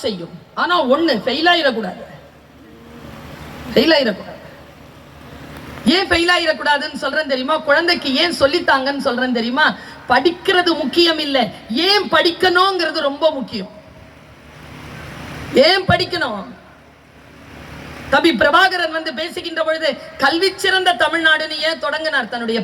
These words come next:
பேச்ச? நீங்கள் எது வேண்டுமானாலும் செய்து கொள்ளுங்கள், படித்து விட்டு செய்து கொள்ளுங்கள், எதை வேணாலும் செய்யுங்க. நாம் இரண்டு கேள்விகளை நம்முடைய குழந்தைகள் கிட்ட விதைக்கணும்.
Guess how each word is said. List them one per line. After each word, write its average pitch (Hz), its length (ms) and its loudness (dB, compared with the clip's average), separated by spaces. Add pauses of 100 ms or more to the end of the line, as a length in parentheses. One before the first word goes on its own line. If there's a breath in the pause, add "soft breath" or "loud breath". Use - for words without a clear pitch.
பேச்ச? 220 300 -2 (2000)
நீங்கள் 277 340 2
எது 370 200 2
வேண்டுமானாலும் 381 600 0
செய்து 277 200 -4
கொள்ளுங்கள், 208 400 -4
படித்து 269 320 -6
விட்டு 240 240 -10
செய்து 185 180 -2
கொள்ளுங்கள், - 300 -12 (1800)
எதை 349 340 4
வேணாலும் 320 380 -4
செய்யுங்க. 202 260 -16 (1400)
நாம் 302 280 2 (380)
இரண்டு 349 440 -2
கேள்விகளை 311 640 0
நம்முடைய 254 400 -2
குழந்தைகள் 269 600 0
கிட்ட 254 240 0
விதைக்கணும். 226 680 0